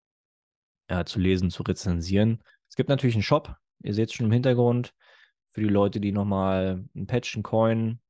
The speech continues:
vielleicht ein paar oldschool klassische Postkarten, Notizbuch oder sowas haben wollen, guckt gerne mal vorbei. Ich habe auch die ganze Box, da gibt's dann auch schon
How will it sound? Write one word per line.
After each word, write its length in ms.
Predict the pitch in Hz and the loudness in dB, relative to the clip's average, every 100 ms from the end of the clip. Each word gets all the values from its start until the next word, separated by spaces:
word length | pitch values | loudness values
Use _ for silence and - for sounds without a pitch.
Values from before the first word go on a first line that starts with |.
| _ - | _ -8
vielleicht 300 | 101 98 101 | -6 -6 -8
ein 40 | |
paar 300 | 98 95 92 | -4 -4 -4
oldschool 460 | - 113 - 120 110 | -4 -4 -2 0 0
klassische 460 | - 107 110 - 101 | 0 -4 -4 -6 -4
Postkarten, 840 | 123 - - 113 113 117 110 - - - - - - | -4 -4 -2 -2 0 0 -2 -4 -18 -20 -20 -12 -2
Notizbuch 540 | 110 143 147 - 127 | 0 0 -2 -2 -2
oder 160 | 120 120 | 2 2
sowas 300 | 120 117 117 | 2 2 0
haben 260 | 107 107 | 0 0
wollen, 360 | 104 104 101 101 | 0 2 0 -2
guckt 200 | 110 - | -8 -6
gerne 180 | 107 104 | -2 0
mal 160 | 104 | -2
vorbei. 480 | - 101 87 95 110 | -2 -4 -2 0 -2
Ich 140 | 110 | -2
habe 100 | - | -6
auch 80 | 95 | -6
die 120 | - | -2
ganze 280 | 101 98 104 | -2 0 -2
Box, 380 | 92 135 - - | -2 -2 -4 -8
da 80 | 104 | -6
gibt's 220 | 101 - | -6 -2
dann 120 | 104 | 0
auch 180 | 92 92 | 0 -2
schon 420 | - 98 92 90 | 0 2 2 0